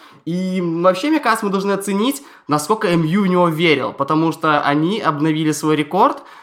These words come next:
ради человека, который только что год провёл вне футбола из-за тяжелейшей травмы. И это была как раз эпоха, когда М Ю начал всерьёз, э, сорить бабками. Э, и М Ю на коротком отрезке, э,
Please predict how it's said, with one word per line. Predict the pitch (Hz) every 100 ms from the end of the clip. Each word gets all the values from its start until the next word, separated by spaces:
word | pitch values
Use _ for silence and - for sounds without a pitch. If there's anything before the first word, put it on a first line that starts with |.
| -
ради | 135 151 156
человека, | 147 165 175 -
который | 175 147 147
только | 175 180
что | 175 180 165 156 143 131
год | 139 160 190
провёл | 170 151 151
вне | 139 147
футбола | 147 151 143 156 135
из-за | - 127 135
тяжелейшей | 135 147 160 180 151 127 131
травмы. | - 139 165 226 165 113 - - - _
И | - 160 170 165 156 127 - - _ _ -
это | 180 180
была | 175
как | 175
раз | 160 165
эпоха, | 165 175 -
когда | 147 151
М | 151
Ю | 160
начал | 147 143 139
всерьёз, | 123 165 156 147 139 147
э, | 135 127 123 120 117
сорить | - 151 143 135 -
бабками. | 127 135 143 - 226 262 - - -
Э, | 147 151 -
и | 185 214
М | 175 202
Ю | 190 214
на | 185 156 143
коротком | 165 165 180 180 156
отрезке, | 143 143 156 202 - 156 123 - - -
э, | 135 135 131